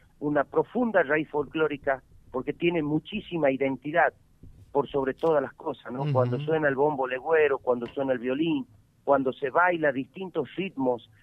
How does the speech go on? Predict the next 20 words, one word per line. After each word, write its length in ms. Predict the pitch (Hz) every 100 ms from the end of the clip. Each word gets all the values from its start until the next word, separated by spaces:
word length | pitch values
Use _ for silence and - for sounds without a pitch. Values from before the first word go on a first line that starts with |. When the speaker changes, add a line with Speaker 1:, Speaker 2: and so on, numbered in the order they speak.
| _ -
Speaker 1:
eh, 320 | - 127 123 -
arriba 300 | 123 127 160
del 120 | 135
escenario 500 | 131 139 147 156 139
con 220 | - 113
todo 240 | 117 147 143
el 100 | 123
equipo 420 | 123 147 - 143
de, 260 | 123 117 107 _ _ _
de, 220 | - 127 -
de 120 | 135
músicos 760 | 131 196 196 185 - 180 170 -
y, 240 | 139 135 131
y 160 | - 135
de, 260 | 123 123 -
y 100 | 127
de 120 | 120
bailarines, 680 | 120 127 127 175 190 160 143 - - - -
eh, 440 | 131 131 123 120 120
yo 280 | 147 175